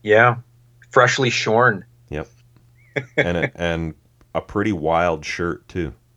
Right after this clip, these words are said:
Speaker 1: Yeah, it looks like splatter paint almost, hey?
Speaker 2: Yeah.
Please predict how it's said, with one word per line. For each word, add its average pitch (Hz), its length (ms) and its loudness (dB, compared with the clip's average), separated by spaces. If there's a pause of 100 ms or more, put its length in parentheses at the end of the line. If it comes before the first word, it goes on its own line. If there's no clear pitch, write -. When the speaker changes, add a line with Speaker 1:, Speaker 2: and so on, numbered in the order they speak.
(640)
Speaker 1:
Yeah, 113 360 6
it 123 140 0
looks 135 260 2
like 127 180 4
splatter 117 520 0
paint 101 460 -10
almost, 98 360 -10
hey? 110 260 0 (200)
Speaker 2:
Yeah. 76 140 -8